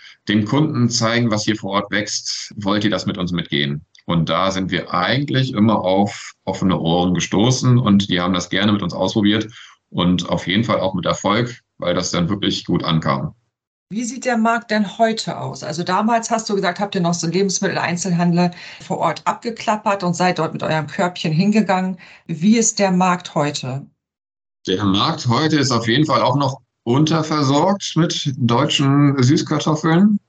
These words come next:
Speaker 1: Das ist so. Es wird immer noch der größte Teil natürlich importiert.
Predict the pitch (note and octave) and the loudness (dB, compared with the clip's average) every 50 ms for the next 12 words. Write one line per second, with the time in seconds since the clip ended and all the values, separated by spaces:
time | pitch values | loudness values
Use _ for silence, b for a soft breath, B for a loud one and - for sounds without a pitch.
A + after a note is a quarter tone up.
0 | _ - - G#2 - - - A#2+ - - - C3+ C#3+ D#3+ F#3 F#3+ E3+ D#3+ - G#2+ | _ -2 -2 -2 0 0 0 0 0 0 0 0 2 2 2 2 0 0 -2 -2
1 | - - G#2 - - G#2+ G#2+ G#2 G2+ G2+ G2+ G2 F#2 - F#2+ G2+ G2+ A2 G2+ - | -2 -2 -2 0 2 2 2 4 2 2 2 0 0 2 2 2 2 2 0 0
2 | G2 F#2+ G2+ G2+ G2 - G2 F#2+ G2 G#2+ - - F#2+ G2 F#2+ F#2 - - E2+ - | 2 2 2 2 4 2 2 2 2 -2 -4 -4 -2 -2 -2 -2 0 0 0 0
3 | - - | 0 -2